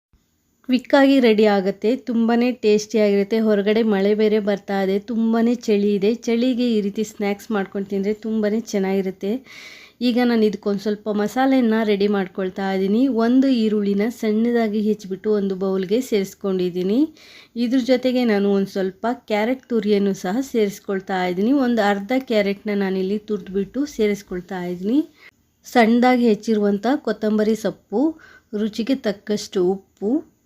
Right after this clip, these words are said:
ಒಂದು ಅರ್ಧ ಹೋಳು ನಿಂಬೆಹಣ್ಣಿನ ರಸನ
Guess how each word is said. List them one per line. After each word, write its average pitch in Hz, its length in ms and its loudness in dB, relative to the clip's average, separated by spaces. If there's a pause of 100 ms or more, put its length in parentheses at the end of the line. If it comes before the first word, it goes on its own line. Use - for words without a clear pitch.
(880)
ಒಂದು 220 200 2
ಅರ್ಧ 202 420 0
ಹೋಳು 226 440 2
ನಿಂಬೆಹಣ್ಣಿನ 214 580 2
ರಸನ 196 340 -2